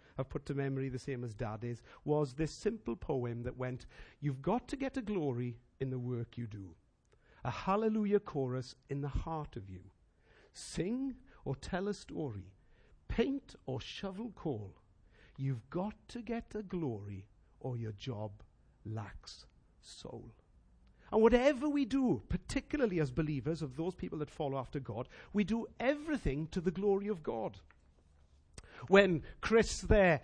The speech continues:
is, as is in his job as an anaesthetist, is looking after someone there, he's doing that process of caring for somebody while they're under the surgeon's knife.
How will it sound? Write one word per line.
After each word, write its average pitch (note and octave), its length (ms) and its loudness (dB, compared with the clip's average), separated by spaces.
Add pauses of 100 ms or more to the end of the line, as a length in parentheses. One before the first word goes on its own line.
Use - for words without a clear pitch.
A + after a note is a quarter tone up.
(140)
is, - 320 4
as D#3+ 220 2
is E3+ 200 2 (140)
in E3+ 120 2
his E3 120 4
job F#3+ 360 6
as E3 100 2
an F3+ 120 6
anaesthetist, G#3 720 2
is D3 120 2
looking F#3 380 4
after G3+ 380 2
someone A3 480 2
there, G#3 220 4 (200)
he's G#3 180 2
doing A#3 760 4
that G3+ 480 0 (340)
process A#3+ 540 0
of - 180 -4
caring A#3+ 500 2
for A3+ 140 0
somebody G#3 460 0
while F#3 200 6
they're F3 160 4
under G#3 240 2
the G3+ 80 2
surgeon's F3+ 640 4
knife. D3 240 2